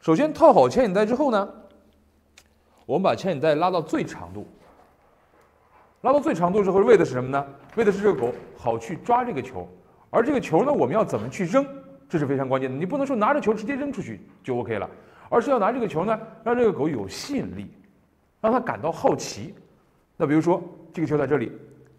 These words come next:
那逗着它去找，逗着它去咬，对吧？那么这个时候呢，你可以假装掉落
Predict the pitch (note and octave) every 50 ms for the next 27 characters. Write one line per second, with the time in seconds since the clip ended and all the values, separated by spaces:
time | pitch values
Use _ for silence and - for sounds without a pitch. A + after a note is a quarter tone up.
0 | _ _ _ _ D#3+ E3+ - - - - _ _ _ _ _ _ _ - F#4+ F4
1 | B3 F#3+ D3+ C#3 D#3+ C3+ D#3 C#3+ A#2 - - - - - _ _ - A#2 G#2 F#2+
2 | - - - - _ _ _ - F4 C#4+ G#3+ D#3+ D#3 E3 D3 D#3+ D3+ A#2+ A2 -
3 | - - - - - - - _ _ _ - C#3+ C#3 B2+ B2+ - - - - -
4 | - - - _ - C4+ B3+ G#3+ - - - - - - - E4 C4+ C4+ - B3
5 | A3 A#3 A3 A3+ A3 A3 - - - - - - - - _ _ - D#3 D#3+ D3+
6 | A#3+ C4 F3+ - F3 B2 C3 F#3 A#3 G#3+ - E4+ D#4 B3 A#3 C#4 A#3+ -